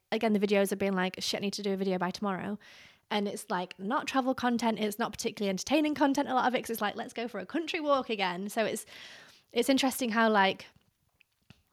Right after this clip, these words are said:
like, obviously we're in the right place. We should be here. We are here. I'm glad we're here. But it's also not where we would, you know, it's not our first choice of where we'd be. And in terms of the content as well, like,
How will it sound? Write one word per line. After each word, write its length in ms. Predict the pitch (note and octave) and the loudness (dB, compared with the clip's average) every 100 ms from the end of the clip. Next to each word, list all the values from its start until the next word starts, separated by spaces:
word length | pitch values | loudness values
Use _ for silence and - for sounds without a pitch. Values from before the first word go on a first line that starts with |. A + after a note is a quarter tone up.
| - - _ _ _ _ _ _ - | -20 -20 _ _ _ _ _ _ -2
like, 140 | B3 A#3+ | 2 6
obviously 320 | C4 B3+ B3+ | 6 4 2
we're 120 | A#3+ | 2
in 60 | A3+ | 4
the 80 | |
right 180 | G#3 G3 | 4 4
place. 340 | - F3 F3+ - - | 2 -4 -4 -8 -6
We 140 | G#3+ | -4
should 260 | - B3 G#3 | -2 -4 0
be 160 | A3+ | 0
here. 280 | G3+ G3+ G3+ | 0 0 0
We 140 | F#3+ G3+ | 0 2
are 200 | G3 F#3+ | 2 2
here. 280 | F#3+ F#3+ - | 0 0 0
I'm 100 | G3+ | 0
glad 180 | G3+ | 0
we're 120 | F#3+ F#3 | 0 -2
here. 360 | F#3 E3 F3 G3 | -2 -4 -4 -4
But 120 | G#3 | -4
it's 140 | G#3 | 0
also 260 | A3 G#3+ G#3 | 0 0 -2
not 240 | G#3 - | -2 -4
where 160 | G#3 G3 | -4 -2
we 120 | G3+ | -2
would, 280 | G3 G3 - _ - | -2 -4 -6 _ -6
you 80 | G#3+ | -4
know, 60 | |
it's 100 | F#3 | -4
not 100 | - | -4
our 100 | G#3 | -4
first 380 | G3+ A3 G#3 F#3+ | -2 -2 -2 -2
choice 180 | A3 G3+ | -6 -6
of 60 | G3+ | -2
where 140 | G3+ | -2
we'd 160 | F#3+ F#3+ | -2 -2
be. 320 | F#3+ F#3+ B3+ - - - - _ | -2 -2 -4 -8 -20 -20 -20 _
And 160 | A3+ A3 | 0 2
in 60 | |
terms 200 | G#3 G#3+ | 2 0
of 40 | G3+ | 0
the 80 | G3+ | -2
content 380 | A#3 A3+ A3+ - | 0 2 0 -2
as 140 | G#3+ | 0
well, 120 | G#3 | 2
like, 160 | G3+ | 2